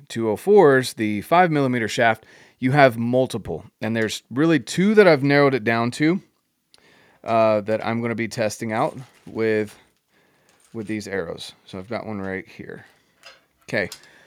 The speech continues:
So this is the one that, uh,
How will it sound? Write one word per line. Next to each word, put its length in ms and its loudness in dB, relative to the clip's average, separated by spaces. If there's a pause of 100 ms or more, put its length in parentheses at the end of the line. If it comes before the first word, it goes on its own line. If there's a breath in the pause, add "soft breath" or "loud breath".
(120 loud breath)
So 180 -6
this 240 0
is 140 -4
the 80 -2
one 500 -2 (120)
that, 500 -4 (1500)
uh, 320 -8